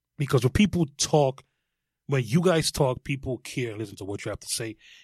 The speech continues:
and will that twenty twenty twenty game that Russell Westbrook had, he dedicated to, uh, Nipsey because that was the, the gang that Nipsey was with. Um, the rolling, uh,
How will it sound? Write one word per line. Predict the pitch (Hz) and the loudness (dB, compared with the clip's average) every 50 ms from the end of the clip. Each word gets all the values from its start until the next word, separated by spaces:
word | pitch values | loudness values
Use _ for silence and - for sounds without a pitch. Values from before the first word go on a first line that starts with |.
| _ _ - | _ _ -2
and | 156 175 170 151 123 | 0 2 2 2 2
will | 123 123 117 113 - _ _ _ _ _ | 2 2 0 0 -4 _ _ _ _ _
that | - 127 135 - | -8 -8 -6 -2
twenty | - - 160 151 139 | 0 0 0 0 0
twenty | - - 151 143 131 | -2 -2 -4 -4 -2
twenty | - - 170 160 151 | 0 2 2 2 2
game | 131 127 120 113 | 0 -2 -4 -6
that | 113 101 | -6 -8
Russell | 104 120 113 - 120 | -8 -6 -6 -6 -6
Westbrook | 104 120 123 - - - 117 101 95 _ _ _ - | -4 -4 -6 -6 -6 -10 -10 -12 -12 _ _ _ -14
had, | - 104 98 95 90 - _ - - _ | -12 -12 -12 -12 -14 -16 _ -20 -20 _
he | _ - 127 | _ -10 -8
dedicated | 110 135 135 131 127 - - 135 127 117 110 - | -4 -4 -4 -4 -4 -4 -4 -4 -4 -4 -4 -4
to, | - - 175 170 156 135 123 117 - _ _ _ _ _ _ _ 120 | -2 2 2 2 2 2 -2 -4 -10 _ _ _ _ _ _ _ -10
uh, | |
Nipsey | 110 110 107 107 110 117 120 120 120 127 117 - - 120 110 | -10 -8 -8 -6 -6 -4 -4 -2 -2 -2 -2 -4 -6 -8 -8
because | 110 107 - - 107 101 98 - - _ _ _ _ _ _ _ - | -10 -12 -12 -12 -12 -12 -12 -14 -18 _ _ _ _ _ _ _ -6
that | 123 120 127 123 | -4 -4 -2 -2
was | 120 110 - - | -4 -6 -6 -8
the, | - 120 | -8 -8
the | 107 113 110 | -8 -8 -8
gang | 95 - 131 131 143 139 127 | -4 -2 -2 0 0 0 0
that | 127 117 113 | -2 -2 -2
Nipsey | 123 123 - - 117 | -4 -4 -4 -6 -6
was | 110 107 107 104 - | -6 -6 -6 -6 -4
with. | 101 123 127 120 - - - - - _ _ _ _ _ _ _ _ | -2 -2 -2 -2 -4 -6 -10 -10 -14 _ _ _ _ _ _ _ _
Um, | 110 110 110 107 101 101 101 95 90 - _ _ _ | -12 -10 -10 -10 -10 -12 -16 -18 -18 -20 _ _ _
the | - 117 | -6 -6
rolling, | 101 104 120 120 120 117 117 113 110 | -4 -4 -4 -2 -2 -4 -4 -6 -8
uh, | 104 101 98 98 95 92 92 87 | -10 -10 -12 -12 -12 -14 -14 -16